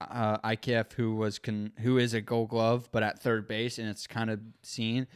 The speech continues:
I K F can make the fantastic plays, like the wow plays, but ma-, he cannot make the routine plays. And that's the issue that we have with Gleyber Torres playing at,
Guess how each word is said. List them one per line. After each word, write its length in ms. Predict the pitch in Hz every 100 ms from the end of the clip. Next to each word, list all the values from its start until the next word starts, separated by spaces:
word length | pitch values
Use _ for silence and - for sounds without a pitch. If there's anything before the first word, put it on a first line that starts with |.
| - - _ _ _
I 160 | 123 139
K 160 | 156
F 180 | 151 -
can 400 | 156 143 131 139
make 360 | 151 139 - - _ _ _
the 340 | - 120 147 131
fantastic 1040 | - - 143 131 - - 135 - - 131
plays, 400 | - 107 90 101
like 200 | 120 110
the 120 | - 110
wow 560 | 110 123 127 127 127
plays, 560 | 123 - 127 110 101 98
but 260 | - 117 -
ma-, 280 | 123 139 180 190
he 200 | 151 226
cannot 720 | 220 156 135 143 165 196 -
make 300 | 147 143 135
the 80 | 147
routine 400 | 139 120 147 151
plays. 460 | 139 214 180 107 - - - -
And 160 | 127
that's 240 | 147 170 -
the 180 | 185 160
issue 240 | 147 175
that 160 | 160 147
we 100 | 139
have 200 | 139 147
with 140 | 131
Gleyber 280 | 135 131 139
Torres 360 | - 127 127
playing 320 | 123 123 120
at, 100 | 120